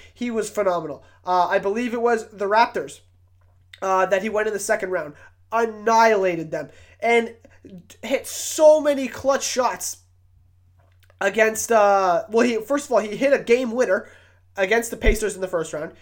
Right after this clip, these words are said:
He hit a game winner against the Raptors in the second round. He demolished, even though that series went seven, he was phenomenal against the Celtics in the third round in twenty seventeen.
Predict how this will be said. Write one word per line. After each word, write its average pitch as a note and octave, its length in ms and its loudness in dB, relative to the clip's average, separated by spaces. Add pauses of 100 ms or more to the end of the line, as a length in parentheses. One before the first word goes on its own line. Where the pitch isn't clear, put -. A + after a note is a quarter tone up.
(180)
He A#3+ 140 0
hit C#4+ 100 2
a C4+ 80 8
game C4 360 -2
winner A3+ 440 0 (300)
against G#3+ 340 -2
the A3 60 -4
Raptors G#3 400 0
in F#3+ 60 -6
the F3+ 40 -8
second F3 320 -6
round. E3 240 -8 (300)
He A#3 160 -4
demolished, A3+ 840 2
even B3+ 300 -6
though B3+ 140 0
that A#3+ 160 -6
series B3 280 -8
went A3 140 -4
seven, F#3 300 -2
he A3+ 220 -6
was B3 200 -4
phenomenal A3+ 920 -2
against G3 280 -6
the F#3 80 -10
Celtics G#3+ 500 -4
in G#3 100 -8
the G#3 80 -8
third G#3 200 -6
round F3+ 260 -4
in E3+ 60 -10
twenty F#3+ 240 -8
seventeen. F3+ 540 -10